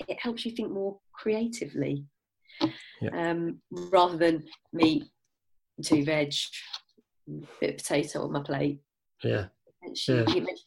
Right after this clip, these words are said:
Speaker 1: think, "Well, what else, what else, what else, you know, what else could I have on that, on that
Speaker 2: Well,
Speaker 1: plate that might take the place?"
Speaker 2: There's, there's a lady coming on in, in a couple of episodes, and one of the things she's always said, and I've heard her say it so many times, is, is eat like a vegan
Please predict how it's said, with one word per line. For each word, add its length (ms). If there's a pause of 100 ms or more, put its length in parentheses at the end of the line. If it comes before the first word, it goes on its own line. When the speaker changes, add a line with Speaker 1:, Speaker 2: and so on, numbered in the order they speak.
Speaker 1:
think, 120
"Well, 80
what 140
else, 320
what 120
else, 380
what 180
else, 380
you 100
know, 240 (320)
what 200
else 120
could 160
I 40
have 200
on 100
that, 300 (600)
on 100
that 140
Speaker 2:
Well, 120
Speaker 1:
plate 200
that 100
might 140 (180)
take 280
the 60
place?" 420 (140)
Speaker 2:
There's, 220
there's 160
a 40
lady 280
coming 300
on 120
in, 120
in 120
a 60
couple 220
of 80
episodes, 520
and 100
one 160
of 80
the 80
things 240
she's 220
always 320
said, 240
and 100
I've 80
heard 140
her 40
say 180
it 40
so 140
many 140
times, 420
is, 180
is 280
eat 260
like 220
a 40
vegan 640